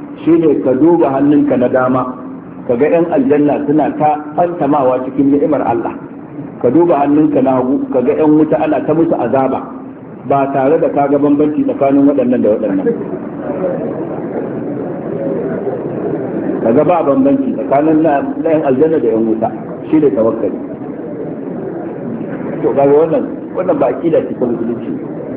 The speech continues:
A ce babu, babu bambanci, "La tamyiza baina, baina ahli al-jannati wa ahli an-nar, la yastawi ashabul jannati wa ashabun nar, ashabul jannati humul faizun."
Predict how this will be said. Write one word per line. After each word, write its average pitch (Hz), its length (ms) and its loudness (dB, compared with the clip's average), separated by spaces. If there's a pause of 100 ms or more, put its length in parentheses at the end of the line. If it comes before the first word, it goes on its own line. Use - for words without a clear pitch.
(1800)
A 208 80 2
ce 165 220 2
babu, 156 400 2 (320)
babu 147 260 2
bambanci, 156 560 2 (300)
"La 160 280 2
tamyiza 151 540 4
baina, 147 400 2 (320)
baina 151 240 4
ahli 151 240 2
al-jannati 147 420 2
wa 135 100 4
ahli 147 180 2
an-nar, 147 200 -2 (120)
la 143 180 2
yastawi 160 400 4
ashabul 143 460 0 (580)
jannati 147 380 2
wa 127 100 2
ashabun 143 380 0
nar, - 120 -2 (520)
ashabul 143 360 2
jannati 147 320 4
humul 143 240 2
faizun." 135 420 0